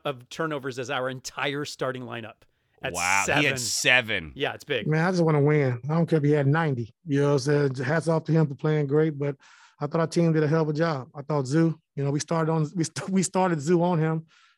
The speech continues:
Speaker 3: to start the game. Um, <laughs> he started laughing at me, but I thought Zoo did a hell of a job tonight. I thought our defense was good.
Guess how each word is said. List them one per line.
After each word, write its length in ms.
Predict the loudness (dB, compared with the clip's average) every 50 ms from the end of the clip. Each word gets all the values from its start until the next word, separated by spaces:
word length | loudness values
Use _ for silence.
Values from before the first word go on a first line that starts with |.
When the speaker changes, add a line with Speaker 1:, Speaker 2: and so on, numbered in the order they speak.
| _ -8
Speaker 3:
to 100 | -8 -6
start 260 | -4 -2 -2 -2 -2 -2
the 60 | -4
game. 380 | -2 -2 0 0 0 -2 -2 -4 -8 _ _ _ _ _ _ _ -10
Um, 340 | -8 -6 -4 -4 -4 -2
<laughs> 220 | -2 -2 -2 0 2
he 80 | 0 2
started 260 | 2 2 2 2 2
laughing 340 | 2 2 2 0 -2 -2 -2
at 100 | 0 2
me, 260 | 2 2 2 2 0 -6 -14 -20 -20 -20 -18 _
but 120 | -4 -2 -2
I 20 | 0
thought 160 | 0 -2 -2 0
Zoo 180 | 0 0 0
did 140 | 0 0 -2
a 60 | -2
hell 120 | -2 -4 -4
of 80 | -4
a 40 | -6
job 260 | -4 -4 -4 -4 -6
tonight. 320 | -6 -4 -2 -2 -2 -2 -4
I 40 | -4
thought 140 | -4 -4
our 80 | -4 -2
defense 280 | -2 -2 -2 -2 -4 -6
was 120 | -6 -4
good. 300 | -2 0 0 0 0